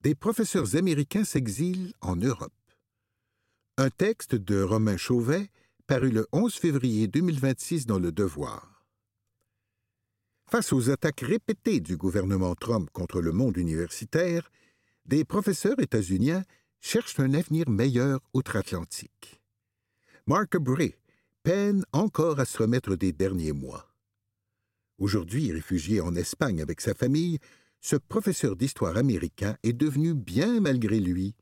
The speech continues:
celui qu'on appelle désormais le premier exilé politique de l'Amérique de Trump. Auteur d'un ouvrage de succès sur le mouvement Antifa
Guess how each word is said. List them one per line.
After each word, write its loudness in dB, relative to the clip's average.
celui -2
qu'on 2
appelle 0
désormais 2
le 2
premier 2
exilé 0
politique -2
de 0
l'Amérique 0
de -6
Trump. -8
Auteur 2
d'un 2
ouvrage 2
de 2
succès -2
sur 0
le 0
mouvement 0
Antifa -2